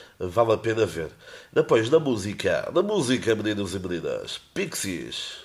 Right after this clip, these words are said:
esses cães, ah, lançaram um novo single, Dregs of the Wild, ok? É porreiro,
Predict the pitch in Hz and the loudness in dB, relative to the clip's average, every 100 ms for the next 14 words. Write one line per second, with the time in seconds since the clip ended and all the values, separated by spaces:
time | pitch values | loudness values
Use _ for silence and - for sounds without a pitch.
0 | - - 101 - - - - 123 123 95 | -12 -8 -6 -4 -4 -4 0 2 2 -2
1 | 87 - - - - - - - 92 - | -8 -10 -10 -12 -18 -20 -20 -18 -20 -8
2 | - 107 107 107 107 123 - 127 110 117 | 2 4 4 4 2 0 4 6 6 2
3 | 107 - 95 95 110 113 - - - 90 | -2 -4 -6 0 2 2 -6 -20 -10 0
4 | 110 95 95 90 85 92 82 90 90 92 | 2 2 -2 -4 -4 -4 -2 -2 -2 -6
5 | 107 - _ _ - - 80 82 85 - | -12 -16 _ _ -20 -14 -10 -10 -12 -18
6 | - - _ _ _ _ _ 139 170 160 | -20 -20 _ _ _ _ _ 0 0 -2
7 | - 101 92 107 | 2 4 4 -2